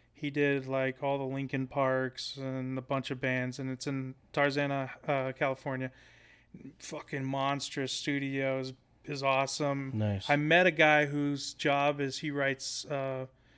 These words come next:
Speaker 1: music for movies, and we kinda kicked it for that day, and he actually used that song on the movie he was working on.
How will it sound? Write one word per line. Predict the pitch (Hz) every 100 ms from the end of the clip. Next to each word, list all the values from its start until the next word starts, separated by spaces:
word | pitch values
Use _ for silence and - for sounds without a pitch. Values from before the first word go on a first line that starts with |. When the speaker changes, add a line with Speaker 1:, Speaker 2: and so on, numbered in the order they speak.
| _ -
Speaker 1:
music | 156 151 151
for | -
movies, | 139 151 156 160 160 160 - - _ _ _ _
and | 147 143
we |
kinda | 143 165 143
kicked | - 151 -
it | 160
for | 156
that | 156 143 135
day, | 147 160 180
and | 147
he | 139
actually | 151 143 - 147
used | 143 143 143 156 156 -
that | 151 139
song | - 156 151 147
on | 139
the |
movie | 139 156 190 170
he | 139 135
was | 127
working | 135 123 131
on. | 127 123 131